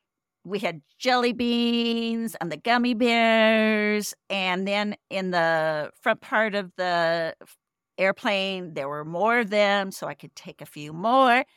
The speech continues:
and it was just really cute. And then they would have some of the best desserts. I got an assortment of different desserts, um, for one of my choices, and, and all the food was just really, really good. I had a filet, mashed potatoes, carrots,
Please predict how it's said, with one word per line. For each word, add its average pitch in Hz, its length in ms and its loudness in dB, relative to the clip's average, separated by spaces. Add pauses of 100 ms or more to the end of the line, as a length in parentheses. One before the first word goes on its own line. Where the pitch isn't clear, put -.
(440)
and 190 400 -2
it 226 100 -6
was 381 140 -8
just - 240 -6
really 262 240 0
cute. 247 480 -8
And 208 140 0
then 226 120 2
they 269 120 2
would 226 160 -2
have 240 240 -2
some 220 280 -4
of 196 100 -6
the 165 80 -4
best 156 460 -6
desserts. 202 760 -8 (340)
I 185 160 0
got 170 260 2
an 151 100 -8
assortment 233 560 -6
of 214 120 -12
different 214 420 -10
desserts, 202 840 -8
um, 170 680 -2
for 180 120 -4
one 175 180 -4
of 175 120 -8
my 165 280 -4
choices, 185 640 -6 (380)
and, 220 160 -12
and 240 160 4
all 269 140 4
the 233 120 -2
food 175 320 -10
was 170 140 -10
just - 200 -12
really, 160 380 -10
really 151 220 -8
good. 151 200 -10
I 160 40 -8
had 151 160 -8
a 175 40 -12
filet, 190 640 -2
mashed 175 280 -10
potatoes, 277 760 -2
carrots, 294 680 -4